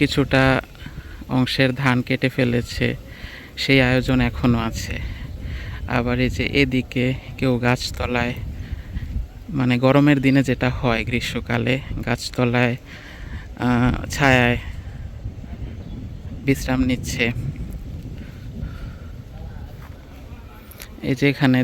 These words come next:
দেখছি কিছু নতুন বাড়ি, তো সব কিছু মিলিয়ে খুব সুন্দর। আবার এই যে সুন্দর গাছ, আহ, আর এই রাস্তায় বেশ কয়েকটা এরকম গাছ ছিল, ছিল কি এখনও আছে, তবে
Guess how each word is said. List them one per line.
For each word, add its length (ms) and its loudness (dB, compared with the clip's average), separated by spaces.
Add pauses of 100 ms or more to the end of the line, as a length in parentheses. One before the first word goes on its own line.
দেখছি 320 0 (140)
কিছু 180 2 (140)
নতুন 240 4 (140)
বাড়ি, 280 4 (600)
তো 80 0 (240)
সব 100 -2 (100)
কিছু 200 -2 (120)
মিলিয়ে 360 6
খুব 120 0 (140)
সুন্দর। 400 4 (240)
আবার 220 4
এই 120 2
যে 60 0 (120)
সুন্দর 260 4 (160)
গাছ, 280 2 (160)
আহ, 1000 -4
আর 80 4 (120)
এই 60 8
রাস্তায় 520 2
বেশ 200 4
কয়েকটা 440 2
এরকম 300 2 (360)
গাছ 180 4 (160)
ছিল, 200 2 (1800)
ছিল 180 2 (140)
কি 80 -2 (120)
এখনও 300 0 (120)
আছে, 260 0 (1800)
তবে 200 4